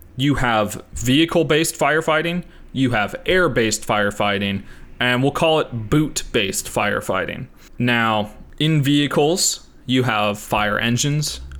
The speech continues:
you have water tenders, you have pump systems, you have hoses and lays and, and water support and bulldozers and just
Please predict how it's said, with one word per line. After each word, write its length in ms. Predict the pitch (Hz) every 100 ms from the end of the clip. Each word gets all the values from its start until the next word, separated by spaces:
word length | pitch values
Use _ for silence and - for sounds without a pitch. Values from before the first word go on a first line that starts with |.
| -
you 160 | 113
have 160 | 107 101
water 320 | 113 123 127
tenders, 680 | 127 127 123 123 127 - - - -
you 160 | 113
have 340 | 104 95 95 -
pump 340 | - 180 151 -
systems, 920 | - 151 - - 139 139 135 131 -
you 140 | 113
have 640 | 101 98 95 92 92 - -
hoses 840 | - 170 165 156 143 147 143 135 123
and 240 | 107 104
lays 800 | 120 147 135 131 127 123 120 110
and, 200 | 104 101 -
and 240 | 101 104
water 400 | 113 127 127 123
support 680 | - 113 - 131 120 120 - - - -
and 260 | - 110 85 -
bulldozers 1400 | 127 131 143 131 131 131 135 127 123 123 123 123 120 110 -
and 580 | 104 101 98 92 92 92
just 500 | - 107 95 - -